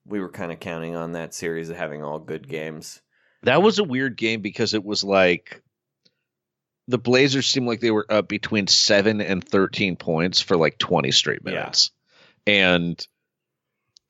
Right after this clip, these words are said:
Speaker 2: Denver got such an insane number of offensive rebounds, and, but part of it was just that they kept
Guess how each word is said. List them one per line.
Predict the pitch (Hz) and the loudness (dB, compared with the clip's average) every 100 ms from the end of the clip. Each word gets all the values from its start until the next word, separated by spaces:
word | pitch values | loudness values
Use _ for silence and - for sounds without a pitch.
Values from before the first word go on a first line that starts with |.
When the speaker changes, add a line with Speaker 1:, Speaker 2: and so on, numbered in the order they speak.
| - 123 | -14 0
Speaker 2:
Denver | 131 139 139 | 2 4 2
got | 117 120 110 - | 2 2 0 -4
such | - - 117 | -4 -2 -2
an | 151 | -2
insane | 123 104 - 107 95 107 | -4 -4 -2 2 2 2
number | 104 101 104 | 0 0 0
of | 92 | 2
offensive | 90 92 107 95 87 | 2 2 0 -2 -4
rebounds, | 80 78 90 101 107 - - | -4 0 2 2 2 -2 2
and, | 90 87 82 82 80 - _ _ - | 2 4 0 -4 -10 -16 _ _ -2
but | - | -2
part | - 107 101 | 2 2 2
of | 92 | 0
it | 87 | -2
was | 90 - | -4 -4
just | 98 - | -4 -4
that | 92 | -2
they | 95 | -2
kept | 92 104 90 - | 0 0 0 -4